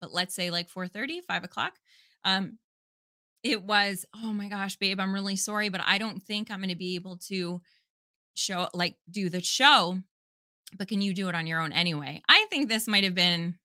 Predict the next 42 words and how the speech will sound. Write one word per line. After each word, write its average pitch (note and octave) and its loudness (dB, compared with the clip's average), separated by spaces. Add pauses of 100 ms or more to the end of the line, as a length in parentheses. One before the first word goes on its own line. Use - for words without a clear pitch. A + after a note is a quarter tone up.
(220)
a F3+ -10
ruse F3+ -2
for E3 -2
him E3+ -2
because F3 -6
he F3+ -2
knew E3 0
I D#3 -4
would D#3+ -10
get - -8
super E3+ -8
excited F#3+ -2
and G3+ 0
I G3+ 2
needed G#3+ 2
to D4 0
get B3 2
out A3+ 4
of G#3 0
my F#3 4
shell E3+ 2
and F#3+ 0
start F#3+ 0 (460)
embracing G#3 2
this F#3+ 0
part F#3+ -2
of E3 -4
me, C3+ -6
this G3 -4
part A3 2
that G#3+ 0
I G3 0
really G#3 -2
wanna G#3+ 0
step G3 -4
into, F#3+ 0 (520)
um, E3+ 4 (1080)
whatever B3 2
you A3+ 0
call F#3+ 0
it, - -8 (180)
just - -6